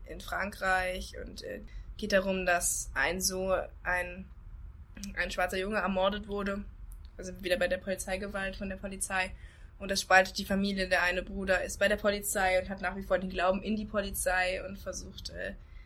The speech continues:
ja, versucht die Unruhen quasi so zu unterdrücken, gilt dafür aber als Verräter vom Rest in der Familie, weil der andere Bruder halt, äh, voll die Revolution anzettelt. Und so geht der erst-, so geht die erste Szene dann eben auch los, ähm, in dem sich halt die Fraktion von dem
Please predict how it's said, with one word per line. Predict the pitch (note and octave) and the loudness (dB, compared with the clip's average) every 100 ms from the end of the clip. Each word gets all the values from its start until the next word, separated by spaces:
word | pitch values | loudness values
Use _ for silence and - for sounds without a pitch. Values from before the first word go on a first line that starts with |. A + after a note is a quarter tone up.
| - - - - | -18 -16 -14 -10
ja, | - D#3 F3 | 2 4 4
versucht | F#3+ F#3+ - | 2 -4 0
die | |
Unruhen | G#3+ A3 G#3+ | 2 4 2
quasi | G#3+ F#3 F#3 | 8 8 8
so | F#3 F3+ E3+ | 0 -2 -2
zu | G3 | 2
unterdrücken, | G3 F#3+ A3 A3 F#3+ | 2 2 2 4 4
gilt | G#3 G3+ | 6 6
dafür | G3 G3+ | 6 6
aber | F3+ F#3 | 6 6
als | F3+ F3 - - | 4 4 0 2
Verräter | F#3+ A3+ A3+ F#3+ | 4 6 6 4
vom | F#3+ | 4
Rest | G#3 A3+ | 2 2
in | G3+ | -2
der | G3 | -4
Familie, | G3+ F#3 F3+ | -4 -2 2
weil | F3 | 6
der | F3 F3+ | 8 8
andere | G#3+ G3 | 6 2
Bruder | F#3+ F#3+ F#3 | 8 10 10
halt, | G3+ F3+ - | 8 6 6
äh, | - E3 E3 - | 4 4 2 -4
voll | - G#3 | 2 4
die | G3 | 4
Revolution | F#3+ F#3 F#3+ G#3 | 2 0 2 2
anzettelt. | D#3+ F#3 - F#3+ G#3+ G#3+ - - - - | 2 2 2 4 2 -2 -10 -14 -14 -6
Und | G3 | -4
so | F#3+ | 0
geht | G#3 | 6
der | F#3 | 8
erst-, | E3+ G3+ - - - | 10 10 6 -4 -8
so | G3 G3+ | -4 -2
geht | G#3+ | -2
die | G#3+ | 4
erste | - G3+ - | 6 6 4
Szene | A3+ G#3 | 0 4
dann | F3+ | 4
eben | F3+ F#3 | 4 2
auch | F3+ | 0
los, | G#3 A3 A#3+ - - - - - | 2 2 2 0 -10 -14 -12 0
ähm, | F3 F3 F3 E3+ - - - - - - | 2 2 0 -6 -8 -14 -14 -14 -16 -6
in | G3 F#3+ | -4 0
dem | F#3 F#3 | 0 0
sich | G3 G#3 | 0 2
halt | F#3+ | 2
die | G3 | 4
Fraktion | F#3+ - G3+ F#3+ F#3+ | 2 2 0 0 2
von | F#3+ | 2
dem | F#3 F3+ G3 | 2 0 -4